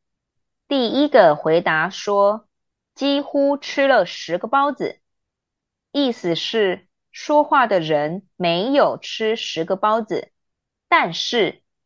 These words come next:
觉得十个包子很多。 第二个回答，不到十个包子，意思却是说话的人觉得十个包子太少了，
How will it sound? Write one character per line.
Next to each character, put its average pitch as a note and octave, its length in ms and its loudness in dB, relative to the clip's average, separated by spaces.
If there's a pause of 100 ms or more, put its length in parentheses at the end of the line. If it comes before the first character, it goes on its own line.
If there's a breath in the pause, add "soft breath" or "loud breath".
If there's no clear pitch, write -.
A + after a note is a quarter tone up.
觉 E3+ 200 4
得 D3+ 400 4
十 - 260 -2
个 A#3 120 0
包 B3+ 240 2
子 G#3 360 -6
很 - 520 -4
多。 G#3 540 6 (1700)
第 D4+ 320 4
二 D4+ 200 4
个 E3 240 2
回 D3+ 280 -4
答， D#3 440 -4 (680)
不 G#3+ 180 0
到 B3+ 360 4
十 - 320 -10
个 F3 120 -2
包 G3 260 2
子， - 280 -10 (960)
意 D#4 180 2
思 F#3 220 -2
却 G3 240 0
是 F3+ 500 -4 (220)
说 D#4 260 0
话 D#4 200 0
的 A#3+ 120 2
人 E3+ 420 2
觉 F3 220 -2
得 F#3+ 320 0
十 - 300 -6
个 G3+ 120 0
包 A3+ 280 2
子 F#3 380 -4
太 E4 360 -2
少 A2+ 440 -4
了， - 360 -2